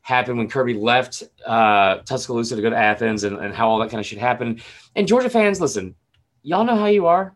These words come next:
You're just as obnoxious as, as the rest of us, and, like, you know, kinda earn some of the, the social media beatings you guys catch, uh, every now and then. But this is so dumb 'cause it's like, I, Kirby's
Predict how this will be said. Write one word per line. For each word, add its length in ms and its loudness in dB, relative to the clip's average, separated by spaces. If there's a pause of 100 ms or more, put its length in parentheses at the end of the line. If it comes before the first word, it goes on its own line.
You're 220 -4
just 260 -4
as 80 -8
obnoxious 460 -4
as, 140 -10
as 200 -6
the 100 -2
rest 240 2
of 80 -4
us, 200 -2
and, 200 -6
like, 280 0 (500)
you 120 0
know, 80 2
kinda 260 0
earn 240 0
some 180 -4
of 340 2
the, 60 2
the 240 2 (720)
social 360 -4
media 200 2
beatings 360 -4
you 80 -4
guys 220 0
catch, 480 -4 (220)
uh, 300 -2
every 160 0
now 140 0
and 100 -6
then. 200 -10 (500)
But 140 0
this 160 -4
is 140 -6
so 180 4
dumb 320 -2
'cause 120 -8
it's 160 -6
like, 340 -2 (760)
I, 100 -6 (720)
Kirby's 420 0